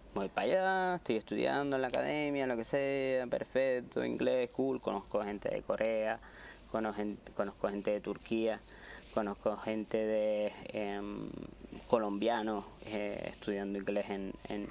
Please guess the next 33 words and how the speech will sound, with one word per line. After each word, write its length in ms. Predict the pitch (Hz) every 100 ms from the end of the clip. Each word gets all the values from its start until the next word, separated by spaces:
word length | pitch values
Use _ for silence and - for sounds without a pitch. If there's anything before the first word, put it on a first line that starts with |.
| -
en 160 | 104
Boston. 380 | 104 107 - 107 - - -
Boston 240 | 127 131 147
es 60 |
una 160 | 139 139
ciudad 240 | - 123
espectacular, 520 | - - 104 98 87 71 -
¿no? 140 | 104
En, 340 | 107 104 104 98 - -
tiene 260 | - 113 120
treinta 420 | 117 113 110 -
y 100 | 95
seis 280 | - 117 110
universidades. 680 | 110 104 98 - 98 - - - - - - - - - -
Tú 60 | 135
imagínate 440 | 123 104 85 - - - -
la 200 | 120 107
cantidad 520 | 104 101 101 101 104
de, 280 | 104 101 -
de, 300 | - 107 101
de 280 | 98 - 104
tipos 220 | 110 110
de 80 | 107
cultura 580 | 104 101 104 101 101 98
y 460 | 101 98 95 98 98
de 80 | 101
gente 260 | 101 98 104
joven 300 | 104 98 95
que 180 | -
hay, 180 | 92 95
¿no? 220 | 101 101 98
Es 40 |
un, 260 | 104 101